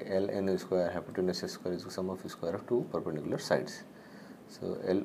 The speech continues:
ओ स्क्वायर प्लस ओ एन स्क्वायर। तो एल एन स्क्वायर आपका क्या है?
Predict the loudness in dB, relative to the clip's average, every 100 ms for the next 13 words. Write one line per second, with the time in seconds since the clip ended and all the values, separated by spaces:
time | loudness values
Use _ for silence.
0 | 2 4 4 2 0 0 0 -2 -2 -2
1 | -2 -8 -14 -18 -20 -18 -18 -10 -2 0
2 | 0 -2 -4 -8 -16 -14 -12 -6 -2 -2
3 | -6 -14 -18 -18 -18 -16 -10 -2 -2 0
4 | -2 0 -2 -2 0 2 0 -2 -4 -2
5 | -2 0 -2